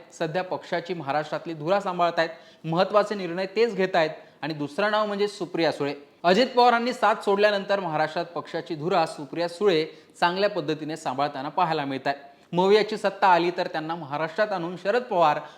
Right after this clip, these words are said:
मोठा डाव अजित पवारांवर टाकू शकतात. तसं झालंच तर महाराष्ट्राला पहिल्या महिला मुख्यमंत्र्याचा जो शोध सुरू आहे तो पूर्ण होईल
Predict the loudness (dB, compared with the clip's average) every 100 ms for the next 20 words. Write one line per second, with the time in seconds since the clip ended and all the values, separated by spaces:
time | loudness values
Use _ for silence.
0 | _ -10 -8 2 4 4 4 2 -4 -6
1 | -2 0 0 -2 -4 -2 -2 -2 -2 -2
2 | 0 0 -2 -18 _ -4 -2 2 4 6
3 | 4 2 -10 -20 _ -4 -2 2 2 2
4 | 0 0 0 -6 -4 -2 -2 -2 -2 -4
5 | -6 -6 -6 -4 -4 -4 -4 -6 -6 -10
6 | 0 2 2 0 0 2 2 -2 -6 -20
7 | _ _ -2 0 -2 0 0 -2